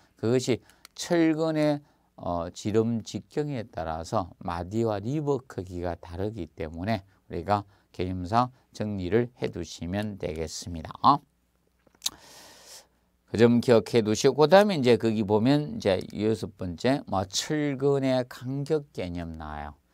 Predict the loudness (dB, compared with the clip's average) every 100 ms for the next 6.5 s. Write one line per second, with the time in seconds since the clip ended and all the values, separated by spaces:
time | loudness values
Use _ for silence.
0 | _ _ _ _ 6 8 8 4 2 4
1 | 4 4 6 6 4 -2 -2 0 4 2
2 | 4 2 2 -2 -4 -2 -2 -2 -4 -6
3 | -6 -8 -8 -6 -6 -4 -4 -4 -6 -6
4 | -6 -4 -4 -4 -4 -6 -8 -6 -6 -2
5 | -4 -4 0 0 0 -4 -6 -6 -8 -6
6 | -6 -6 -6 -4 -6